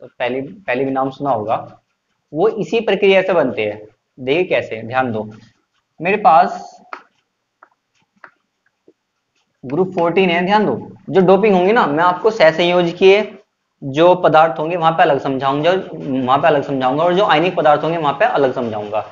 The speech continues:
हम पहले समझेंगे सहसंयोजकीय पदार्थ में। group fifteen के जो element है सिलिकॉन और जर्मेनियम सहसंयोजक बंध बनाते हैं। ठीक है, यहाँ पर शुद्ध पदार्थ है, मान के चलो शुद्ध पदार्थ है, यहाँ पर हम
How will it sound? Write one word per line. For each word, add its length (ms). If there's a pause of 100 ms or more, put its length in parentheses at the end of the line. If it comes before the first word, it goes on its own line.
(560)
हम 140
पहले 200
समझेंगे 400
सहसंयोजकीय 840 (480)
पदार्थ 340
में। 140 (600)
group 180
fifteen 420
के 120 (120)
जो 160
element 540
है 480 (240)
सिलिकॉन 580
और 220
जर्मेनियम 600 (320)
सहसंयोजक 480
बंध 220
बनाते 380
हैं। 200 (500)
ठीक 120
है, 240 (760)
यहाँ 260
पर 280 (600)
शुद्ध 180
पदार्थ 300
है, 240
मान 220
के 60
चलो 100
शुद्ध 220
पदार्थ 300
है, 160 (120)
यहाँ 240
पर 180
हम 120